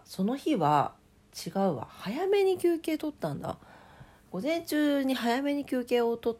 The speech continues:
ったんです。で、その時にお腹が空いたなと思って、でもなんかがっつり食べる感じじゃないなと思った時に目の前に、あ、これ昨日買ってたじゃんと思って、このティンディを、ティンディ？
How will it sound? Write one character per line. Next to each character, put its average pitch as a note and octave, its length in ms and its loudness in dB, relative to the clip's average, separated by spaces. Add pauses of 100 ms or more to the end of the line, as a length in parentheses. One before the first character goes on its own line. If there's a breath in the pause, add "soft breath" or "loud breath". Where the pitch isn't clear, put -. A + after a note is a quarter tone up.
(160)
っ - 20 -20
た C#3+ 120 -6
ん C#3 100 -10
で - 100 -16
す。 - 300 -4
で、 - 100 -12
そ A3+ 80 -6
の C#4+ 60 -2
時 - 260 -10
に F3+ 120 0
お E3 100 -4
腹 F#3+ 120 2
が - 260 -6
空 B3 160 -6
い A#3+ 40 -4
た A#3 140 -4
な A#3+ 180 -4
と - 120 -2
思 D3 180 -2
っ C#3 40 -6
て、 D#3+ 420 -4 (580 loud breath)
で A#3+ 80 0
も A#3+ 100 0
な A#3 120 -2
ん - 20 -8
か G3+ 120 -4
が F#3 80 -2
っ F#3 80 -4
つ B3+ 140 0
り A3+ 140 -6
食 F#3+ 140 0
べ F#3 80 4
る F3+ 500 2
感 E3+ 220 -2
じ D#3+ 80 -4
じ E3+ 40 -4
ゃ E3 60 -2
な F3 140 0
い D#3+ 80 0
な D3+ 120 0
と D#3 80 -2
思 D#3 120 0
っ - 20 -10
た D3+ 100 -6
時 D3+ 220 -2
に D3+ 80 2
目 C#3+ 100 2
の E3+ 140 0
前 F#3 180 0
に、 C#3+ 80 -2
あ、 D3+ 140 6
こ G3+ 260 -2
れ G#3+ 60 4
昨 G#3+ 180 -2
日 A3+ 120 2
買 A#3 140 0
っ - 40 -10
て A3 60 -6
た G#3+ 120 0
じ F#3+ 100 0
ゃ D#3+ 60 2
ん D#3 60 -2
と - 80 -6
思 D3+ 140 -6
っ D3 40 -10
て、 G3 480 2 (380 loud breath)
こ E3 80 -8
の D#3 80 -6
テ D3 140 -8
ィ G3 100 0
ン D#3+ 60 -2
デ C3+ 80 -4 (200)
ィ - 40 -4
を、 D#3+ 240 -2 (1400)
テ G3+ 80 0
ィ F3+ 80 0
ン C#3+ 80 -2
デ - 60 -8
ィ？ E3+ 200 -4